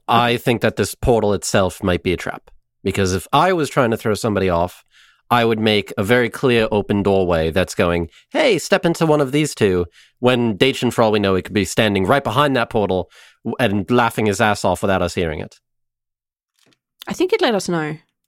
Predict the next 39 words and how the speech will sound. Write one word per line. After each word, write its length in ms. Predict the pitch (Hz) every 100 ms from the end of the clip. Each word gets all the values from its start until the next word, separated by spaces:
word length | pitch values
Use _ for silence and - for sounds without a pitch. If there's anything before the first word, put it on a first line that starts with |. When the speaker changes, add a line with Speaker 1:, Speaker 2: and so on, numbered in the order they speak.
| _ _
Speaker 2:
Like, 100 | -
he'd 80 | 185
be 100 | 175
laughing 260 | 156 151 143
at 60 |
us. 140 | 131 -
I, 260 | - -
I 40 | 165
feel 180 | - -
like 160 | -
he'd 120 | -
probably 260 | - 151 190
let 60 | 147
us 80 | -
know. 100 | 165 160 _ _ _ _ _ _ _ _ _ _ _ _ _ _ _
Okay, 220 | 202 175 -
well, 260 | 190 185 180 _ _ _
this 160 | 220 226
is 160 | 208
the 380 | 208 208 196 180 - _ -
least 260 | 247 - _ _ _ _ _ 202
intensive 500 | 196 220 208 196 -
method 320 | 196 175 175
we 80 | 180
have 220 | 165 156
right 120 | 151 160
now 120 | 147
to 100 | -
try 100 | 160
and 80 | 151
figure 180 | 160 151
something 240 | 156 156
out, 120 | 160
so 80 | 170
maybe 180 | 156 156
we 80 | 165
should 120 | - -
try 140 | -
that. 180 | -